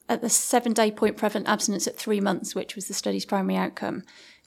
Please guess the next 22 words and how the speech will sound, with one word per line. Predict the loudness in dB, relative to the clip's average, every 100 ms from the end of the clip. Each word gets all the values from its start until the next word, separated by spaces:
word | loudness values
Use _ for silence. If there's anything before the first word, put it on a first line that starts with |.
| -2
we |
found | 0 0 0
a |
significant | -2 -2 -2 0 -4
interaction | -2 -2 0 -2 -2 -2
around | -2 -2 0
sex. | 0 0 -4 -6 -6 -6 -10 -20 _ -2
Um, | 2 2 0 -2 -2
and | -2 -2 -8 _ -12 0
generally, | 4 4 4 2
there | 0
was | 0
a, | -4 -8 _
there | -4
was | 2
no | 2 4
difference | 2 -2 -4
in | 0
our | 2
male | 2 2 -2
quit | -4 -6
rates, | -4 -6 -6 -10